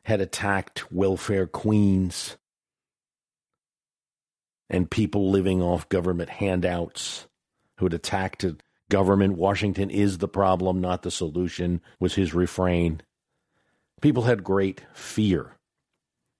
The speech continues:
At the same time, the country was suffering from high inflation and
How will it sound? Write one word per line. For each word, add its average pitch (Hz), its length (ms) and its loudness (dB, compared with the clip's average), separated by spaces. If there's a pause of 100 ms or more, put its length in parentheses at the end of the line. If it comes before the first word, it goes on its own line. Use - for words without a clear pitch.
(240)
At - 100 -8
the 107 60 -4
same 175 180 2
time, 127 120 2
the 101 80 -4
country 113 260 -2
was 95 160 -2
suffering 107 420 0
from 85 160 -6
high 87 160 -6
inflation 85 680 -6 (520)
and 95 280 0